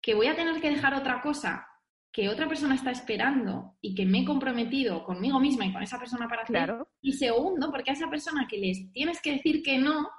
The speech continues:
Speaker 1: si le dices que sí, vas a estar pensando en esa otra que vas a dejar. No sé si me he explicado bien. Entonces, eh, eso es algo que debemos practicar todos. O sea,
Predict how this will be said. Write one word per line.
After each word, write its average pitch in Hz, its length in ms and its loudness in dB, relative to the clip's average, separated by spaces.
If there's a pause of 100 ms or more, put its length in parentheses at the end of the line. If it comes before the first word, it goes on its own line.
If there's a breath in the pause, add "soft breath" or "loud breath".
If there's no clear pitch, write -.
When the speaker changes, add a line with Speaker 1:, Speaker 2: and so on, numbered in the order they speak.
(440)
Speaker 1:
si - 180 -4
le 226 140 6
dices 370 280 4
que 381 120 2
sí, 370 100 4
vas 359 160 6
a 370 40 6
estar 339 220 2
pensando 330 340 2
en 320 80 2
esa 320 240 2
otra 277 180 2
que 262 80 -2
vas 240 160 -2
a 202 60 2
dejar. 190 300 -4 (120)
No 233 100 -4
sé 262 100 0
si 254 100 2
me 233 80 0
he - 20 0
explicado - 440 -10
bien. - 280 -10
Entonces, 294 580 0 (120)
eh, 208 480 2
eso 269 260 2
es 269 220 -2
algo 294 420 2 (160)
que 233 100 0
debemos 202 400 2
practicar 190 640 0 (580)
todos. - 460 -4
O - 40 -20
sea, 190 440 -6